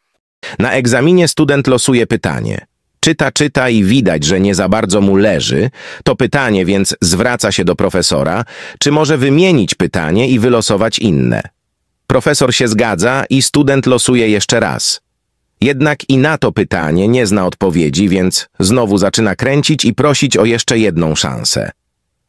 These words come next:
Profesor ponownie się zgadza. Jednak sytuacja się powtarza. Zniecierpliwiony egzaminator bierze indeks studenta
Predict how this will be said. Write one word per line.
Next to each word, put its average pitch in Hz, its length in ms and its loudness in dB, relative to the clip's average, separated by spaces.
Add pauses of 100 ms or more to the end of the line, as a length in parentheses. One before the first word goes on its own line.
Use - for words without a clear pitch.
Profesor 139 500 0
ponownie 101 420 0
się 87 160 -2
zgadza. 69 500 -4 (580)
Jednak 143 360 0
sytuacja 123 640 0
się 123 140 -2
powtarza. 62 720 -4 (580)
Zniecierpliwiony 131 960 2
egzaminator 117 840 0
bierze 110 300 0
indeks 117 640 0
studenta 104 680 0